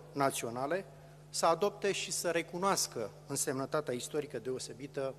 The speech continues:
a acestei date. Închei prin a vă spune că Samudaripen este un cuvânt din limba romanii,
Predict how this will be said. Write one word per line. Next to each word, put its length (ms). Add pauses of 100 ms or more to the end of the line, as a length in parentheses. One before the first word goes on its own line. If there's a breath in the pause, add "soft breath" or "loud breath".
(140)
a 80
acestei 400
date. 380 (1500)
Închei 320
prin 160
a 80
vă 100
spune 400
că 400
Samudaripen 1000 (440)
este 440 (100)
un 160
cuvânt 680
din 200
limba 340
romanii, 580